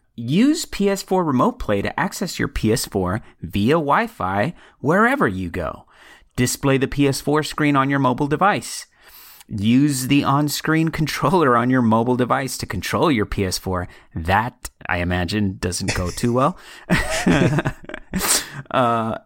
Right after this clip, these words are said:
join voice chats using the mic on your mobile device. And enter text on your P S four using,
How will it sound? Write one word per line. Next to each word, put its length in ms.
join 420
voice 320
chats 420
using 300
the 60
mic 380
on 200
your 120
mobile 280
device. 560
And 240
enter 340
text 420
on 120
your 120
P 180
S 140
four 200
using, 560